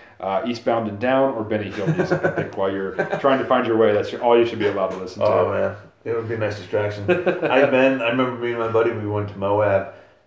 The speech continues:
Speaker 2: and we just, oh, no. It was our first day. Like, we, we were renting a Jeep.
Speaker 1: Yeah.
Speaker 2: 'Cause we're,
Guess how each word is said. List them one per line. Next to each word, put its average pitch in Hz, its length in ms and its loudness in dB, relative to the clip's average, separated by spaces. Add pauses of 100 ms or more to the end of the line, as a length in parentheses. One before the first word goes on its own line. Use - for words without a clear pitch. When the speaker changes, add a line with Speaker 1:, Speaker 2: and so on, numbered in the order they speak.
(220)
Speaker 2:
and 104 220 -6
we 113 100 -8
just, 110 340 -14
oh, 107 320 -14
no. 107 140 -20 (280)
It 101 40 -8
was 98 140 -10
our 95 120 -2
first 120 300 2
day. 110 180 4
Like, 98 140 -6
we, 101 160 -6
we 120 240 -8
were 117 80 -2
renting 110 300 -2
a - 20 -12
Jeep. 95 280 -8 (100)
Speaker 1:
Yeah. 90 260 -2 (160)
Speaker 2:
'Cause 98 120 -14
we're, 98 140 -4